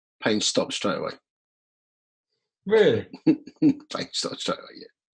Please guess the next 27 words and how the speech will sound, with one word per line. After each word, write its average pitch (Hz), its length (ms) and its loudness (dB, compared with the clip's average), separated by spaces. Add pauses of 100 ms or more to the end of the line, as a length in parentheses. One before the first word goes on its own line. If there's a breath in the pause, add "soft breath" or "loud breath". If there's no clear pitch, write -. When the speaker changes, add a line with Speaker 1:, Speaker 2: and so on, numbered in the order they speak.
(200)
Speaker 1:
Stopped. - 400 -8 (1400 loud breath)
And 143 120 6
I've 214 260 8
seen 180 440 8
this 139 200 6
stuff - 480 2 (220)
play 135 280 6
out 113 340 4 (360)
a 127 80 2
lot 143 380 6
over 110 180 2
the 110 80 0
years. 123 420 4 (580 loud breath)
Now, 127 160 2
as 131 380 0
you 123 60 2
know, 120 180 4
we're 123 300 0
full-on 123 500 4
followers 117 340 4
of - 80 -6
Christ, - 540 0
and 104 300 -8
people 110 220 -2
listening, 113 340 -4
we, 117 240 -2
we 113 160 -4